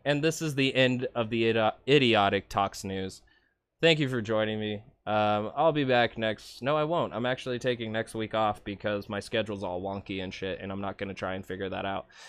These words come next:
So next week I'll be off, and that's how it is. Live with it. Other than that, um, like if you like, dislike if you don't, rate, review, subscribe, um, share it with a boomer, comment if you're a zoomer, and,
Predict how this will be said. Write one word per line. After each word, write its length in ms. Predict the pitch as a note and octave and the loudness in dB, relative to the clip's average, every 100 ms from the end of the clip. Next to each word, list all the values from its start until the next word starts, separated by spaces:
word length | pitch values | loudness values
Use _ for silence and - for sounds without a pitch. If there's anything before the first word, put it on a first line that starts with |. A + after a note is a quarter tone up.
| - | -20
So 380 | - C#3 C3 B2 | -2 4 6 6
next 280 | - E3+ E3 | 4 2 2
week 200 | E3 D3+ | 0 2
I'll 120 | C3+ B2+ | 2 4
be 120 | B2 | 4
off, 320 | A#2 A2+ - - | 4 4 -2 -2
and 320 | G#2+ G#2+ G#2 | 0 0 0
that's 300 | G#2 - - G#2 | -4 -6 -12 -4
how 160 | A2 G#2+ | 0 0
it 80 | |
is. 260 | G#2+ G2+ - | 0 -2 -4
Live 140 | A2 | -4
with 140 | G#2 G2+ | -4 -4
it. 140 | G2 - - - - | -6 -10 -20 -20 2
Other 320 | E3 F#3+ F#3 | 4 6 6
than 180 | F3+ E3+ | 6 6
that, 380 | E3+ F3+ D#3 B2+ | 6 4 2 2
um, 720 | C3+ C3+ C3+ C3 C3 A#2+ G2+ | 4 4 4 2 0 -2 -6
like 360 | B2 C3 D3 D3 | -6 4 4 4
if 140 | C#3+ | -2
you 100 | C3 | -2
like, 260 | B2+ C#3 C3+ | 0 0 0
dislike 420 | B2+ B2 B2+ B2 | -6 -2 -2 -2
if 120 | A2+ | -4
you 60 | A2+ | -6
don't, 300 | G#2 C#3+ C#3 | 0 0 0
rate, 240 | B2 A#2+ | 0 -2
review, 500 | G#2+ G#2 A2+ C#3+ C#3 B2 | -2 -2 -2 -2 -2 -4
subscribe, 840 | - G#2 - - C3 C3 B2 A#2+ - _ _ _ | -10 -12 -10 0 2 4 2 -2 -8 _ _ _
um, 580 | - G2+ G2+ G#2 G2+ G#2 - - | -6 -4 -2 -2 -4 -8 -14 -16
share 260 | - D3+ D3 | -2 0 2
it 60 | |
with 140 | C3 B2+ | 0 -2
a 40 | |
boomer, 440 | G#2 B2 C#3+ C#3 C#3 | 2 2 4 4 2
comment 480 | - A#2+ B2 B2 A#2 | 2 2 4 0 -2
if 160 | G#2+ | -4
you're 220 | A2+ A2 | -2 0
a 40 | G#2+ | -2
zoomer, 500 | G2 C3+ D3 C#3+ C#3 - _ - _ - | -2 -2 0 -2 -4 -8 _ -20 _ -6
and, 480 | B2 B2+ B2 B2 | -2 0 0 -2